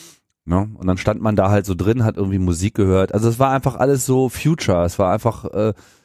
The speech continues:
in Berlin ging immer irgendwie alles. Und, und, und, und verschiedenste Gruppen haben sich halt um, äh, alle möglichen Aspekte, äh, gekümmert. Ne? Teilweise einfach so, so technikverliebte Spielereien,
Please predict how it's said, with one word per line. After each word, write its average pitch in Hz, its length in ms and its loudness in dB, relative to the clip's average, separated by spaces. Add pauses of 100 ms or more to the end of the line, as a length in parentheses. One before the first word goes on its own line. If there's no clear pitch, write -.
(100)
in 110 280 0
Berlin 123 340 2
ging 135 200 0
immer 104 220 2
irgendwie 85 480 -2
alles. 64 440 -8
Und, 95 240 -4
und, 101 220 -2
und, 101 160 -2
und 98 140 -4
verschiedenste 135 560 0
Gruppen 123 640 0 (260)
haben 113 160 0
sich 113 160 2
halt 107 220 4
um, 110 340 0
äh, - 40 -6 (140)
alle 110 220 2
möglichen 113 340 0
Aspekte, 98 680 2
äh, 92 180 2
gekümmert. 87 560 -4
Ne? 123 240 0
Teilweise 87 480 0
einfach 95 200 -4
so, 90 300 2
so 85 160 -6
technikverliebte 123 1000 0
Spielereien, 135 720 0